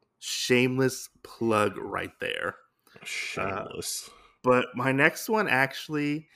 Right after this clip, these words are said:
Speaker 1: is one that my daughter does read, and she reads Chi Sweet Home, the one about the little cat.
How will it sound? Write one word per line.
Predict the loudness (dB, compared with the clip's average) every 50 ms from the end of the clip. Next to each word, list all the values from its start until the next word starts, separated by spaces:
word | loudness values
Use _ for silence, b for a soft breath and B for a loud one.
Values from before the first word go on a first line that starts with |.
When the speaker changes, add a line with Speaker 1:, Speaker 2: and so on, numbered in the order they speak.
| b b b b
Speaker 1:
is | -2 0 0 0 0
one | 0 0 0 2
that | 2 0 0
my | 0 -2 -2
daughter | -2 -4 -2 -2 0 0 -2 -2 -4 -6 -8 -10 -14 -4
does | -2 2 2 2 2 0 -4 -10
read, | -14 -12 -12 -10 -10 -10 -10 -10 -10
and | -12 -12 -10
she | -10 -10 -8 -6 -4 -4
reads | -4 -2 -4 -4 -6 -8 -12 -14
Chi | -10 -10 -6 -2 -2 -2
Sweet | -2 -4 -6 -8 -10 -10 -10 -12
Home, | -12 -10 -8 -8 -8 -10 -12 -14 -18 _ _ _ _ _ _ _ _ _ _ _ _ _ _ _ _ _ _ _ _ _ _ _ _ _ _ _ _ _ _ _ _ _ _ _ -8
the | -4
one | -2 -2 0
about | 0 0 -2 -2
the | -2
little | -4 -4 -4
cat. | -4 -2 0 0 0 -2